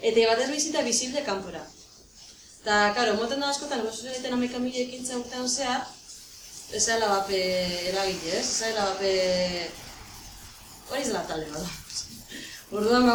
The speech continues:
bueno, askotan zure sentsazioa da puro, eta hori rolloa, ez? E, gauzakin antolatu, baina diezu, ja, baina eske askotan be bai iten dugu filosofia por inercia, eta guk betiako eztabaida bat dira, martxoak zortzi, azako hogeita bost.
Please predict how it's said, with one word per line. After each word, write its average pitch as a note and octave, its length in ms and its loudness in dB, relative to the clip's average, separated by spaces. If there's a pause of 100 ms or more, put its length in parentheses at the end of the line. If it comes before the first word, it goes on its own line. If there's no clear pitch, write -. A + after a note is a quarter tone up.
bueno, A3+ 160 6
askotan B3 320 2
zure B3 240 4
sentsazioa B3 560 2
da B3 80 4
puro, B3 240 -6
eta G3 220 0
hori F3 500 -2 (640)
rolloa, G3+ 400 0
ez? A#3+ 60 0 (100)
E, G3+ 560 0
gauzakin B3 640 2
antolatu, B3+ 640 0
baina G#3 320 2
diezu, G#3+ 380 0 (600)
ja, G#3 200 4
baina G3 220 0
eske G#3 260 -4
askotan B3+ 460 -2
be A#3+ 100 2
bai C4 100 0 (140)
iten B3 160 -6
dugu B3 160 0
filosofia B3 500 -2
por G3 140 -6
inercia, A#3+ 560 0 (300)
eta G#3+ 120 -2
guk G#3 120 0
betiako A3+ 320 -2 (380)
eztabaida G3+ 340 -2
bat F3+ 100 -6
dira, F#3+ 160 -6
martxoak B3 320 -6
zortzi, C4+ 240 -4
azako A3 300 -4
hogeita E3 240 -6
bost. - 240 -12